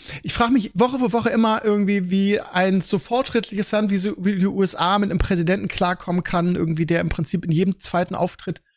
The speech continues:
irgendwas, äh, Dummes macht, beziehungsweise,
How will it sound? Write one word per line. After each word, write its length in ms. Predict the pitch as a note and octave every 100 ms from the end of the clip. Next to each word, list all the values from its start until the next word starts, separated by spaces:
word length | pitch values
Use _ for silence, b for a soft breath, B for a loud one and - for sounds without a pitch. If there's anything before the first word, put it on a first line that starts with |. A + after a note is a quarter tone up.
| _ _ _ _
irgendwas, 420 | F#3 F3+ F#3 -
äh, 300 | - G#3 F3+
Dummes 320 | D3+ G#3+ A#3+
macht, 280 | G3+ G#3 -
beziehungsweise, 1000 | F#3 - G3 F#3 F#3+ F3 E3 F3 F3 F3+